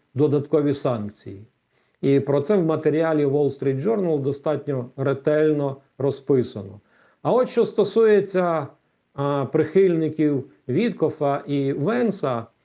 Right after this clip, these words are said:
ну, то це такі, м, неофіти в політиці,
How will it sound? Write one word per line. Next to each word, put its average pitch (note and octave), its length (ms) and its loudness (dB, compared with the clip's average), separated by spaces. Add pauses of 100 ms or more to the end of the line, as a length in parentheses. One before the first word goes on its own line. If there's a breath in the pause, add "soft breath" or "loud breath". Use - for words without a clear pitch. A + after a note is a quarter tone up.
(360)
ну, A3 160 0
то A#3 160 2
це A3+ 240 0
такі, G3+ 540 2 (500)
м, D#3 260 -2
неофіти F3 600 2
в C#3+ 180 -2
політиці, C3+ 840 -2